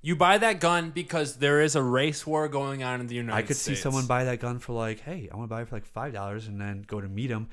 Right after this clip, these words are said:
Speaker 2: turn it on him, and <laughs> shoot George Zimmerman or whatever. But
Speaker 1: No, it's, it's
Speaker 2: two hundred, that's like two hundred fifty thousand dollars is buying, like, Tom Brady's Super Bowl ring.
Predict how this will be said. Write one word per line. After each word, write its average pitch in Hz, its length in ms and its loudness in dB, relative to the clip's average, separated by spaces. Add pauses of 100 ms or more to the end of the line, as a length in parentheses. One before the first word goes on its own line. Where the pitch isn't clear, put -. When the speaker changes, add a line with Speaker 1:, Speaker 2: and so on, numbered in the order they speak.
(220)
Speaker 2:
turn 120 260 0
it 113 100 0
on 110 160 0
him, 107 100 -4
and 95 140 -8
<laughs> - 0 -
shoot - 440 -2
George 113 560 -4
Zimmerman 110 460 -6
or 107 80 -4
whatever. 107 340 -4 (460)
But - 380 0 (260)
Speaker 1:
No, 143 300 2
it's, 131 260 -2
it's 165 120 0
Speaker 2:
two 254 60 4
hundred, 269 180 4
that's 285 180 4
like 311 140 -2 (280)
two 320 120 4
hundred 330 120 4
fifty 311 180 0
thousand 214 340 6
dollars 180 280 6
is 139 80 -4
buying, 147 260 2
like, 131 140 -2
Tom 151 240 4
Brady's 139 240 -2
Super 147 200 -6
Bowl 113 160 -2
ring. 90 280 -8